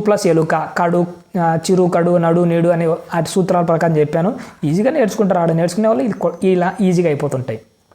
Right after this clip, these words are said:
కింది వాటిలో సంభావన పూర్వపద కర్మధారయ సంభావ-,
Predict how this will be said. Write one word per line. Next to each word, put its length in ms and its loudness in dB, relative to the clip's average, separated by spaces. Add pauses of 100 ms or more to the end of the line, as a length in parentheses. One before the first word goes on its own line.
(880)
కింది 200 0
వాటిలో 400 2
సంభావన 720 0
పూర్వపద 560 2
కర్మధారయ 680 0
సంభావ-, 640 -2